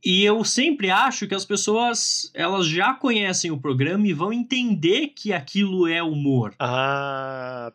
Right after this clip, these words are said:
Speaker 2: tá. É.
Speaker 1: Mas às vezes as pessoas não entendem.
Speaker 2: <laughs>
Speaker 1: Então, tipo, elas esperam a resposta séria. Tanto que uma vez, tipo, a-, eu até apaguei pra não dar problema, eu nem coloquei nos destaques quando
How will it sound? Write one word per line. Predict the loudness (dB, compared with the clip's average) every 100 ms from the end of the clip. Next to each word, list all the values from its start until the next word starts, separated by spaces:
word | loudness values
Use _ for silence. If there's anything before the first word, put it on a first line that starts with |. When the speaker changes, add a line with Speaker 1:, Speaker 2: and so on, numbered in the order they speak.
| _
Speaker 2:
tá. | -2 -2 -6 _ -4
É. | -2 -2 -8 -20 -20 -20 _ _ _ _ _
Speaker 1:
Mas | 0 0 2
às | 2
vezes | 2 0
as | -4
pessoas | -4 -2 -2 -2
não | -2 0
entendem. | 0 0 -2 -2 -2 0
Speaker 2:
<laughs> | 0 0 -4 -2 -6 -4 -4 -4 -4 -2
Speaker 1:
Então, | 0 0 -2
tipo, | -2 0 0 2
elas | -2 -2 -2
esperam | -4 -4 -4 -2
a |
resposta | -4 -6 -6 -6 -4
séria. | -2 0 2 0
Tanto | -2 -2 -4
que | -4 -2 0
uma | -2 0 0
vez, | 0 0 0 -2 -8
tipo, | -6 -2
a-, | 0 0
eu | 0
até | -2 -2
apaguei | -4 0 -2 0 -2 -2 _ _
pra | -2 0
não | -2
dar | -2 -4
problema, | -4 -2 0 2 0 -4
eu | -4 -2
nem | -4
coloquei | -4 -8 -6 -6
nos | -6 -6
destaques | -6 -2 0 0 -2 -6 -10
quando | -6 -2 -2 -2 -8